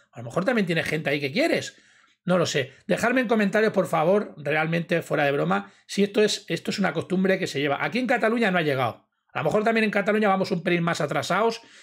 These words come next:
y no ha llegado este formato todavía de colgar las fotos de los seres queridos en la campana mientras cocinamos. Una campana que yo creo que si ahora mismo, somos aquí ahora mismo setecientas personas en el chat,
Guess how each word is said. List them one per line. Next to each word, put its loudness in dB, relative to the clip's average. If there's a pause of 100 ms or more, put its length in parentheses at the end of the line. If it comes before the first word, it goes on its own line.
(140)
y 0
no 4
ha 2
llegado 4
este 0
formato 0
todavía 2 (300)
de 0
colgar 2
las -2
fotos 2
de 2
los -2
seres 0
queridos 0
en 0
la 0
campana 0
mientras -4
cocinamos. -2 (320)
Una 2
campana 2
que 0 (120)
yo 2
creo 4
que 2
si 0
ahora 2
mismo, -2 (240)
somos 0
aquí 0
ahora 4
mismo 4
setecientas -2
personas -2
en 0
el 0
chat, -4